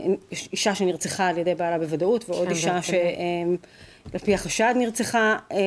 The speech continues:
Speaker 1: ו-, והדבר הזה ממשיך. ויש רפורמות חשובות,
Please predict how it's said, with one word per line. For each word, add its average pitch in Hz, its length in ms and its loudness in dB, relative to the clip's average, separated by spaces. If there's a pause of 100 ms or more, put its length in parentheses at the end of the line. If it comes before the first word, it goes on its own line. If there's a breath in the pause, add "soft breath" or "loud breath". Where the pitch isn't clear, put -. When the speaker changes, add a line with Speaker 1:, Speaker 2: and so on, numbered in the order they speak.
(300)
Speaker 1:
ו-, 180 180 -2 (160)
והדבר 190 400 2
הזה 185 160 2
ממשיך. 170 500 -4
ויש 202 420 0
רפורמות 254 440 2
חשובות, 208 540 -2